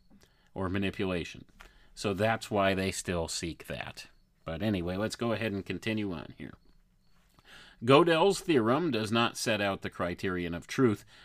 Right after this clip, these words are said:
but only the criterion of non-contradiction. In turn, the language of mathematics describing states of mind is unambiguous in determining the truthfulness of solutions.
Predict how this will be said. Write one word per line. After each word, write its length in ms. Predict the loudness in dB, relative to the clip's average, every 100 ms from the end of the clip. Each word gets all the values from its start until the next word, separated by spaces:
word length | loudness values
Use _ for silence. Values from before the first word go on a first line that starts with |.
| 0
but 140 | 4
only 280 | 4 4 4
the 120 | 2
criterion 680 | 0 2 0 2 2 2 2
of 280 | 0 0 -2 -4
non-contradiction. 1200 | -2 -2 -2 -4 -4 -6 -4 -2 -2 0 -4 -6 -16 -20 -20 _
In 260 | 2 2 4
turn, 360 | 2 4 4 2
the 120 | 0
language 460 | 2 2 2 0
of 140 | 0 0
mathematics 680 | 2 4 2 0 0 -2 -4
describing 560 | -8 0 0 2 0
states 380 | -2 -2 -4 -2
of 180 | -6 -4
mind 480 | -4 -4 -4 -4 -6
is 200 | -6 -6
unambiguous 960 | -2 0 2 2 0 -2 -2 -2 -4 -6 -14 -18 0
in 180 | 4 4
determining 640 | 4 2 2 2 2 2
the 100 | 2
truthfulness 800 | 0 -2 -2 -4 -4 -2 -4 -6
of 120 | -6
solutions. 640 | -6 -4 -4 -2 -4 -6